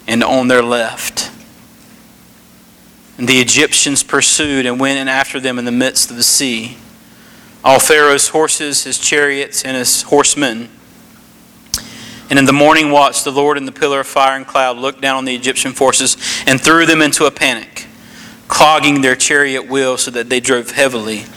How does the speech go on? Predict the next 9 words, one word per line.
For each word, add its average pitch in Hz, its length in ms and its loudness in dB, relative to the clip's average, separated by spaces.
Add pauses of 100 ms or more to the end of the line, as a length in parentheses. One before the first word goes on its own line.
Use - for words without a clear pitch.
(380)
And 135 140 2
the 131 120 4
Egyptians 135 640 -2
said, 127 360 -2
"Let 127 160 0
us 120 200 -2
flee 147 500 -2
from 139 260 -6
P-, 139 540 -4